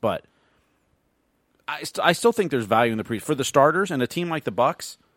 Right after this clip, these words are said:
No, uh, you know, does their starting defense and offense need to be out there? No, but I think for young guys trying to make an impact, make a career,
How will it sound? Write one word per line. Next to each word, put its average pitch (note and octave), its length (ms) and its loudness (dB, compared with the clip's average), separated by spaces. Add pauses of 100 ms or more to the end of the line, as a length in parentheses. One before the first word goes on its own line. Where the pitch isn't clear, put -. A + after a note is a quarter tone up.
(640)
No, B2 320 -2 (180)
uh, E2+ 100 -18 (220)
you - 80 -10
know, G2 160 -8
does G2+ 320 -8
their A#2+ 360 -2
starting D3 340 2
defense C#3 340 -2
and A#2+ 100 -2
offense B2+ 320 0
need C3 120 -8
to B2+ 80 -6
be B2+ 100 -2
out C3 160 0
there? C#3 120 -2
No, F#2+ 360 -6 (540)
but D3 80 0
I D#3 60 2
think G3+ 180 -4
for C#3+ 100 -2
young B2 220 0
guys C3+ 240 2
trying B2 220 0
to G#2 40 -4
make G2 260 -6
an A#2 60 -2
impact, A#2 460 -2
make G#2 240 -6
a A2 40 -12
career, A2 520 -4